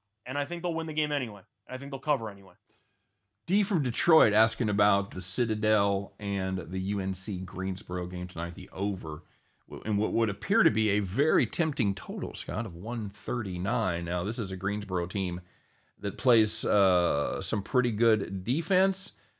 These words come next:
Speaker 2: Uh, the game landed one forty-three when they played about a month ago. Citadel, bud, are they back? They've, they've hit overs twice in a row, but before that, they, uh, went under the total three times straight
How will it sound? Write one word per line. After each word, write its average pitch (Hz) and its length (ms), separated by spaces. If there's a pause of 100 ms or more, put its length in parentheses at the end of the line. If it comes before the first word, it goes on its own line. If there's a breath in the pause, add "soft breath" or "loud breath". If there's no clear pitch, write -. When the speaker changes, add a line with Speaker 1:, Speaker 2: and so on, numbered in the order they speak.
Speaker 2:
Uh, 92 240
the 95 80
game 107 240
landed 107 400
one 117 320
forty-three 120 800
when 92 100
they 82 120
played 87 360 (300)
about 87 400
a 76 40
month 95 300
ago. 143 400 (960 soft breath)
Citadel, 247 480
bud, 247 300
are 180 140
they 156 100
back? 196 420 (220)
They've, 127 260
they've 120 320
hit 147 140
overs 180 520
twice 196 360
in 185 80
a 165 60
row, 214 280
but 175 220
before 190 300
that, 196 320
they, 190 360
uh, 180 280
went 190 180
under 196 160
the 92 120
total 85 300
three 87 220
times 80 300
straight 57 320